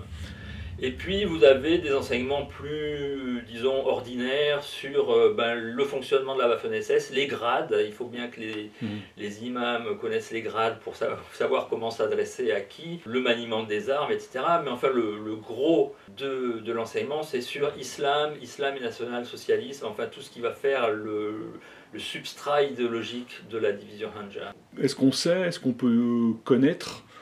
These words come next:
Speaker 2: le degré de, j'allais dire, de, de pénétration de, de ces idées auprès de, de ces jeunes imams ? Je ne sais pas si on peut le savoir, hein, c'est difficile
Speaker 1: Alors, c'est,
Speaker 2: sûrement.
Speaker 1: ça, ça dépend des imams,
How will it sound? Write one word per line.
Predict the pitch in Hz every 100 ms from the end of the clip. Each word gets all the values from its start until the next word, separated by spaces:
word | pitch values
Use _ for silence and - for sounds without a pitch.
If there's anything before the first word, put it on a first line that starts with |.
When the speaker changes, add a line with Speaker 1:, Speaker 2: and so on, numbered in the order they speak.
| - - 92
Speaker 2:
le | 98 113
degré | 95 117 110 110 135
de, | 113 101 95
j'allais | 101
dire, | 92 107
de, | 95
de | 92
pénétration | 95 - 120 117 - 117 - 135 147
de, | 117 110
de | 98
ces | 104 - 98 87 110
idées | 107 127 139 - - - - -
auprès | 101 - 117
de, | 104
de | 92 98
ces | 98
jeunes | 92 95
imams ? | 85 95 117 113
Je | 95
ne |
sais | -
pas | 110 117
si | -
on | 110
peut | 113
le | 107
savoir, | 101 101 131
hein, | 110 110
c'est | -
difficile | 98 101 147
Speaker 1:
Alors, | 175 147
c'est, | 120
Speaker 2:
sûrement. | - 113 104
Speaker 1:
ça, | - 185
ça | -
dépend | 196 208 226 233
des | 220 180
imams, | 196 202 196 185 160